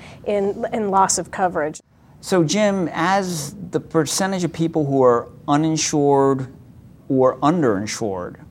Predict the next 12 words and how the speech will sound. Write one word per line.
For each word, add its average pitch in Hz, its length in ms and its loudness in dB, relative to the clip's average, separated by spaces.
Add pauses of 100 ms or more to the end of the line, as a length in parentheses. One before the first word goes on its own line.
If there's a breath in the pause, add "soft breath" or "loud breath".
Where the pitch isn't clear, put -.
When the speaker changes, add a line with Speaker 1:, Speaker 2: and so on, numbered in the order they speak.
Speaker 2:
starts 127 480 0
to 120 160 -8
pick - 320 -8
up, 120 360 2 (380 loud breath)
what 135 140 4
do 151 80 6
you 147 180 4
see 135 240 -4
happening 120 400 -4
for 117 160 -4
the 110 100 -2
hospitals? 104 680 -6